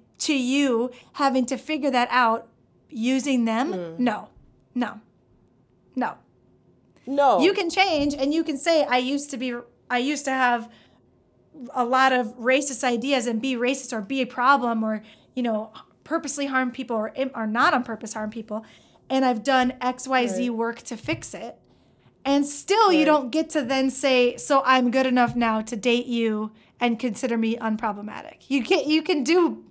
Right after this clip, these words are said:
Speaker 1: both can be true.
Speaker 2: Yeah, absolutely. And I just wonder what Matt James's reaction would be to learning this information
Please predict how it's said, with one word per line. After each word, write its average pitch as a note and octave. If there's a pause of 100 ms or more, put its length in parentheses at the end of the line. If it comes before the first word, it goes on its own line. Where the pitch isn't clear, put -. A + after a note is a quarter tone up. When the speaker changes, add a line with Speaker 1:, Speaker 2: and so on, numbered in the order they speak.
(320)
Speaker 1:
both D4+
can C4
be A#3
true. - (880)
Speaker 2:
Yeah, G3+
absolutely. E3+ (340)
And G#3
I G#3+
just B3+
wonder F#3 (1300)
what G3+
Matt F#3+
James's E3
reaction D3+
would D3+
be C#3+
to D3+
learning C#3+
this C#3+
information D#3+